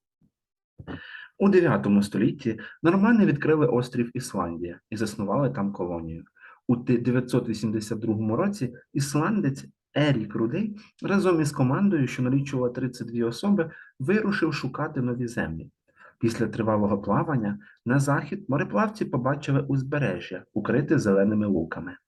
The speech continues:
Цю землю Ерік назвав Гренландія, що в перекладі означає «зелена країна». Переселенці почали обживати нову територію.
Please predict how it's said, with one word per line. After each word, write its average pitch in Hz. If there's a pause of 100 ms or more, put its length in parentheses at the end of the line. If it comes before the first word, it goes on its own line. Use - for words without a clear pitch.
(360)
Цю 208
землю 208 (300)
Ерік 196
назвав 156
Гренландія, 139
що -
в 165
перекладі 123
означає 139
«зелена 135
країна». 98 (420)
Переселенці 127
почали 160
обживати 147
нову 101
територію. 95